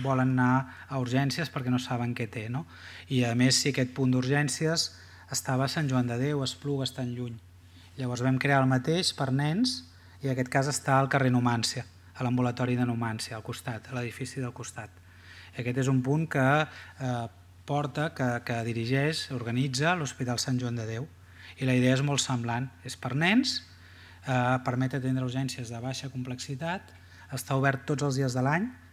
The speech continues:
en aquest cas a la nit tanquen, però està obert matí i tarda, i també es pot fer o una anàlisi o una prova, una radiografia senzilla, per exemple, un nano que s'ha, s'ha caigut i s'ha torçat una mica el canyell, doncs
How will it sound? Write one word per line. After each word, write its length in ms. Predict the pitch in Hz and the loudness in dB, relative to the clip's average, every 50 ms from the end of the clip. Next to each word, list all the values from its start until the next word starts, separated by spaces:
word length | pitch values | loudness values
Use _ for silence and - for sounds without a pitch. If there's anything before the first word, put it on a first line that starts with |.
| - - 139 | -10 -4 -2
en 100 | 127 127 | 0 0
aquest 220 | 127 135 127 - | 0 -2 -2 -4
cas 240 | - 139 131 123 - - | -2 -2 0 0 -2 -4
a 80 | 139 127 | -6 -4
la 80 | 120 123 | -2 -2
nit 220 | 131 131 127 - | -2 -2 -2 -2
tanquen, 400 | - 139 135 139 139 170 196 214 | -2 -2 -2 -2 -2 -2 -4 -4
però 160 | 202 - 135 - | -4 -8 -10 -8
està 160 | - 135 127 | -6 -4 -2
obert 240 | 120 123 123 123 120 | -2 0 -2 -2 -2
matí 240 | 117 120 - 135 | -4 -4 -4 -6
i 80 | 131 127 | -4 0
tarda, 400 | - 151 143 143 143 151 180 247 254 - - - - - - - - - - - 139 | 2 2 4 4 2 0 -2 -2 -4 -10 -18 -20 -20 -20 -20 -18 -18 -14 -6 -4 -2
i 60 | 135 | -2
també 380 | 127 139 127 123 123 120 123 127 156 | 0 2 2 2 2 2 2 2 2
es 320 | 175 - - 143 135 - - | 0 -2 -4 -6 -6 -6 -4
pot 180 | - 131 127 | -6 -6 -6
fer 380 | - - - 131 127 127 127 127 - - - - - - | -6 -2 0 2 2 2 0 0 -4 -14 -20 -18 -12 -8
o 80 | 135 131 127 | -4 -2 -2
una 160 | 127 123 120 | -2 0 0
anàlisi 540 | 127 143 170 185 185 175 156 156 165 165 156 143 | 2 2 2 2 2 0 -2 -2 -2 -2 -2 -2
o 40 | 135 | -2
una 140 | 127 131 127 123 | -2 -2 -2 -2
prova, 320 | 127 127 127 127 127 123 120 - - - - - - - | -2 -2 0 0 0 0 0 -4 -8 -18 -20 -18 -10 -4
una 140 | 139 131 131 | -2 0 2
radiografia 520 | 131 131 127 127 123 123 - - 135 127 123 | 2 4 4 4 4 2 0 -2 -2 0 0
senzilla, 600 | - 123 113 117 113 135 165 170 165 160 156 143 | -2 -2 -4 -6 -4 -4 -4 -4 -4 -4 -6 -6
per 100 | 131 120 | -6 -8
exemple, 320 | 110 120 117 110 120 120 | -8 -8 -8 -8 -6 -6
un 100 | 120 123 | -4 -2
nano 220 | 123 123 120 123 123 | -2 -2 -2 -2 -4
que 60 | 123 | -4
s'ha, 220 | - - 135 123 117 117 - - - - - - - | -6 -4 -4 -4 -4 -6 -8 -14 -20 -20 -20 -16 -12
s'ha 400 | - - - 127 123 123 120 117 - | -8 -4 -2 -2 -2 -2 -2 -4 -2
caigut 440 | 135 123 123 120 131 139 139 131 135 | 0 0 0 2 2 2 2 2 2
i 60 | 123 | 0
s'ha 100 | - 135 123 | -2 -2 -2
torçat 280 | 127 127 - 135 127 | -4 -4 -4 -4 -4
una 160 | 127 123 123 123 | -4 -4 -4 -4
mica 260 | 123 123 127 123 120 120 120 | -4 -4 -4 -4 -4 -4 -6
el 140 | 120 117 117 | -8 -8 -8
canyell, 480 | - 127 127 131 143 151 156 160 170 165 | -6 -4 -4 -2 -2 -2 -2 -2 -4 -6
doncs 300 | 165 - 127 120 - - | -6 -6 -4 -4 -4 -6